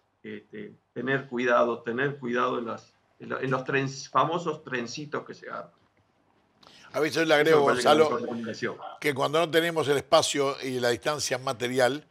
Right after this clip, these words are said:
Speaker 2: la tenemos que recuperar mirando más y mejor. Quiero decir, de repente, entre vidrios o lo que sea, pensando en un cuarto o quinto auto allá adelante,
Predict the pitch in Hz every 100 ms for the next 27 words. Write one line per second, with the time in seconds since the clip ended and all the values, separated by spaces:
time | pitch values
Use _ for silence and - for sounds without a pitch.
0 | _ - _ 101 127 147 139 135 120 127
1 | 131 139 147 135 123 127 139 139 123 139
2 | 165 - - 135 117 - 107 90 - _
3 | _ - 170 175 131 170 190 - _ -
4 | _ 113 107 135 127 135 - 131 110 120
5 | 143 120 117 110 110 117 123 165 143 160
6 | _ _ _ - 123 165 160 139 120 101
7 | 165 165 120 110 156 143 151 151 123 123
8 | 160 127 98 92